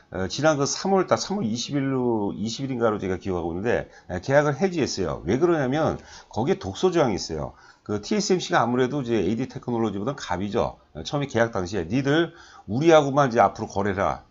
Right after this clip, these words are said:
대신에 이제 뭐 국내, 뭐 삼성전자라든가 하이닉스 그리고 우리하고만, 에, 세 개 회사하고만 거래하고 나머지는 절대 할 수 없다." 이런 독소 조항을 넣었거든요. 그러다 보니까 뭐 그거로도 충분히 성장이 가능한데, 에, 제약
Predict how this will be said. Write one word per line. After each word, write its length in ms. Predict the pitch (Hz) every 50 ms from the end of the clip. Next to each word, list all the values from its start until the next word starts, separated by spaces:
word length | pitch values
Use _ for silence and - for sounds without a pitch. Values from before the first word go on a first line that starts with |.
| _ -
대신에 400 | - 127 117 123 143 160 165 156
이제 380 | - 123 120 110 98 85 - - - - - _
뭐 200 | - 92 90 -
국내, 380 | - 139 160 170 156 120 80 -
뭐 100 | 82 90
삼성전자라든가 580 | 85 - 151 143 135 139 131 120 117 107 104 113
하이닉스 640 | 113 - - 160 151 147 151 - 139 123 95 78 73 -
그리고 180 | 104 104 117
우리하고만, 580 | 104 98 120 127 131 120 113 113 117 101 76 - - - - - - - 87
에, 300 | 87 92 90 90 90 82
세 280 | - - 196 175 165
개 120 | 160 165 160
회사하고만 560 | 143 143 156 147 - 139 123 117 113 120 120
거래하고 300 | - - 101 104 104 110
나머지는 380 | 98 101 117 135 143 147 127 -
절대 220 | 110 110 110 120
할 60 | 123 127
수 100 | - 120
없다." 180 | - - 92
이런 260 | 90 113 143 135 113 - - - - _ _
독소 320 | - 104 110 - - 185 170
조항을 240 | 185 180 170 156
넣었거든요. 460 | 117 87 - 87 87 113 110 101 80 -
그러다 200 | - 160 165 156
보니까 480 | 147 151 147 147 175 165 120 80 - - - - - - - -
뭐 200 | - 143 143 143
그거로도 420 | - 143 165 196 190 185 180 190
충분히 340 | - - - 170 156 160 156
성장이 380 | 143 165 160 151 143 151 147 139
가능한데, 640 | 117 110 107 104 104 107 120 131 104 78 71 71 - _ _ - _ _ _ _ -
에, 140 | - 120 117
제약 280 | 117 - 147 156 165